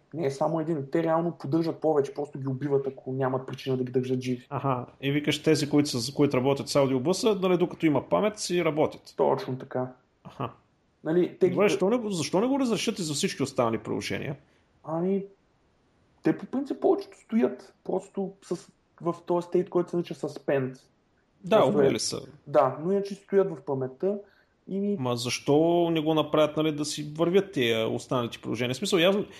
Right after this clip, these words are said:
Speaker 2: не е технически проблем, а ясно е, че не е технически
Speaker 1: М.
Speaker 2: проблем, защото на много места е на-, е решен този проблем. И
Speaker 1: М.
Speaker 2: Windows Phone, и BlackBerry, и Android са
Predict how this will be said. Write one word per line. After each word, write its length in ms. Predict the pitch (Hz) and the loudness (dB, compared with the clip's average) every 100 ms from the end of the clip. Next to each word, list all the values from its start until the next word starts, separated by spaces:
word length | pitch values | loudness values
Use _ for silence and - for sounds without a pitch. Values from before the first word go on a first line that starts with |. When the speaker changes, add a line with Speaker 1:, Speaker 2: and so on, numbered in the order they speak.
| - | -2
Speaker 2:
не 100 | 190 | 2
е 60 | 247 | 2
технически 540 | 285 185 165 - - | 2 2 2 0 -8
проблем, 300 | - 104 104 | -8 -4 0
а 40 | 123 | 2
ясно 300 | 190 185 131 | 2 2 -2
е, 60 | 175 | -4
че 160 | 113 | -6
не 100 | 117 | -6
е 80 | 104 | -8
технически 480 | - - 90 - 160 | -10 -16 -14 -14 -12
Speaker 1:
М. 60 | 165 | -8
Speaker 2:
проблем, 280 | 170 - 226 | -4 -4 -4
защото 640 | - 202 196 208 208 226 - _ _ 151 | -4 -4 -2 -2 -2 -8 -16 _ _ -2
на 100 | 196 | 4
много 300 | 226 196 160 | 4 4 4
места 360 | 139 - 226 | 0 -2 -4
е 40 | 208 | -2
на-, 160 | 180 - _ 175 | -4 -6 _ 0
е 100 | 175 | 2
решен 280 | 175 196 - | 2 0 2
този 180 | 131 - | 0 0
проблем. 260 | - 117 | -4 -2
И 60 | 151 | 2
Speaker 1:
М. 40 | |
Speaker 2:
Windows 280 | 220 214 190 175 | 4 4 2 2
Phone, 220 | 170 160 147 | 0 0 0
и 140 | 143 | 2
BlackBerry, 420 | 208 185 175 180 | 0 2 2 2
и 200 | 156 143 | 4 2
Android 540 | 135 139 208 208 202 - | 2 0 0 0 -2 -8
са 420 | - 185 185 | -2 2 2